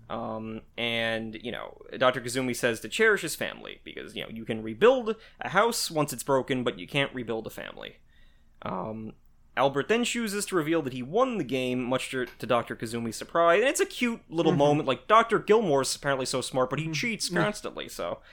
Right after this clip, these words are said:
Speaker 1: Um, meanwhile, the, the rest of the Zero Zero cyborgs wake up after being cured. We get, then we
Speaker 2: Mm-hmm.
Speaker 1: get the, "Did I put too much garlic in?"
Speaker 2: Yeah.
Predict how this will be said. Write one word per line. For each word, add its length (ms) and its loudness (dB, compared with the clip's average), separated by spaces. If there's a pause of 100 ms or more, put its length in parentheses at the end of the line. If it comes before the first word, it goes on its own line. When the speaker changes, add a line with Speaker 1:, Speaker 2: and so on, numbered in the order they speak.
(420)
Speaker 1:
Um, 500 -6 (400)
meanwhile, 480 8
the, 200 6
the 120 0
rest 300 2
of 140 -2
the 80 -2
Zero 240 0
Zero 180 0
cyborgs 520 0
wake 260 -2
up 180 0
after 320 -4
being 300 -4
cured. 440 0 (300)
We 160 -6
get, 240 2
then 220 6
we 80 4
Speaker 2:
Mm-hmm. 80 -2
Speaker 1:
get 200 6
the, 180 8
"Did 180 0
I 100 4
put 240 -2
too 100 -4
much 200 0
garlic 480 2
in?" 180 4
Speaker 2:
Yeah. 260 -6